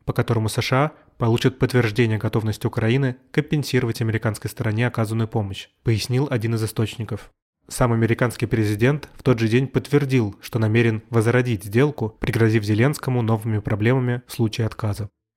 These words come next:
А его советник по национальной безопасности Майк Уолтс в интервью Fox News ещё раз призвал президента Украины вернуться за стол переговоров.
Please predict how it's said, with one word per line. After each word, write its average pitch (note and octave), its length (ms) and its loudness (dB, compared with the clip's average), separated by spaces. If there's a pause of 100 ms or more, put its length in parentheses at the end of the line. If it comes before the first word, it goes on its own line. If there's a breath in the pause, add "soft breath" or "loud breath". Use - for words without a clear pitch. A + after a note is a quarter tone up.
(140)
А A#2+ 80 2
его A#2 160 4
советник A#2 540 0
по A#2+ 80 -2
национальной A2 500 2
безопасности A2 680 -2
Майк A2 280 2
Уолтс C3+ 440 2 (140)
в A#2 120 0
интервью A2+ 340 0
Fox - 280 -4
News C#3 280 -2 (140)
ещё B2 340 0
раз C#3 140 0
призвал A#2 360 0
президента A2 500 0
Украины B2 520 2
вернуться B2 640 2
за A2 100 -2
стол A#2 240 0
переговоров. A2+ 680 0